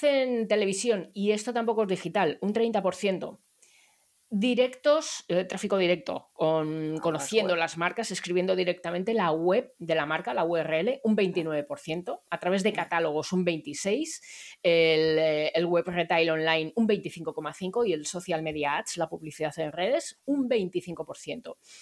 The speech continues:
Speaker 1: Mm, ¿qué significa esto? Pues que optimizar la web para el seo es fundamental, con un, y, y optimizar significa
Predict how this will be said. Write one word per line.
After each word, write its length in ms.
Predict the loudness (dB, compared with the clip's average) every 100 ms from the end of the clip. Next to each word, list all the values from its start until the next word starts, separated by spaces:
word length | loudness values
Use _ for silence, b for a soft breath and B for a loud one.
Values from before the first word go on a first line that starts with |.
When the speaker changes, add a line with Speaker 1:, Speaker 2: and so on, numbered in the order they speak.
| B B -6
Speaker 1:
Mm, 540 | -2 0 0 -2 -4 -8 _ -2
¿qué 120 | 0
significa 360 | 2 0 4 2
esto? 380 | 2 -4 -4 0
Pues 220 | 0 0
que 340 | 2 2 2 -2
optimizar 840 | -2 -2 -2 -2 2 2 2 -2 B B B
la 200 | 0 2
web 360 | 4 2 2 -4 _ -6
para 180 | -4 -2
el 140 | -2
seo 360 | 0 0 0 2
es 400 | 2 2 -4 _
fundamental, 960 | -14 -2 -2 0 -2 -2 -2 0 -2 -4
con 180 | 0 2
un, 140 | 2 0
y, 260 | -2 -2 0
y 80 | -2
optimizar 720 | -2 -8 -6 -2 0 0 0
significa 520 | -4 -2 -2 -2